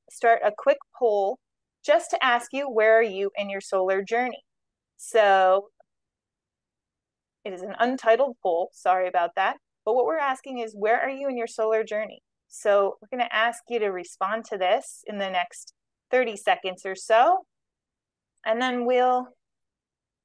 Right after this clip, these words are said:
see where everybody's at here. So I see the numbers are changing. So I'm gonna wait,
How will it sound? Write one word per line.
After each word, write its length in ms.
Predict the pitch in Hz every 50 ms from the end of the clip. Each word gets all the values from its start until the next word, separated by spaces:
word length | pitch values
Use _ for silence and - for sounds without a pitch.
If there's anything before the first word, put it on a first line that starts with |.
| _ _ _ _ _ _ _ _
see 640 | - - - - - 262 254 262 262 269 269 277 269 - _ _ -
where 160 | 220 220 233
everybody's 540 | 240 233 233 254 240 247 247 247 254 247 233
at 240 | 269 269 269 - - _ _
here. 280 | - 190 180 170 - - _ _ _ _ _ _ _ _ _ _ _ _ _ _ _ _ _ _ _ _ _ _ _ _ _ _ _ _ _ _ _ _ _ _ _ _ _ _ _ _ _ _ _ _ _ _ _ _ _ _ _ _ _ _ _ _ _ _ _ _ _ _ _ _ _ _ _ _ _ _ _ _ _ _ _ _ _ _ _ _ _ _ _ _ _ _ _ _
So 140 | - 185
I 80 | 175 180
see 200 | 180 - 254 254
the 100 | 240 254
numbers 440 | 233 233 233 233 226 233 233 226 214
are 60 | 196
changing. 680 | - - 247 233 233 247 247 240 269 285 294 302 330 330 _ _ _ _ _ _ _ _ _ _ _ _ _ _ _ _ _ _ _
So 140 | _ - 170
I'm 80 | 180
gonna 180 | 185 185 190 185
wait, 280 | 190 202 226 254 -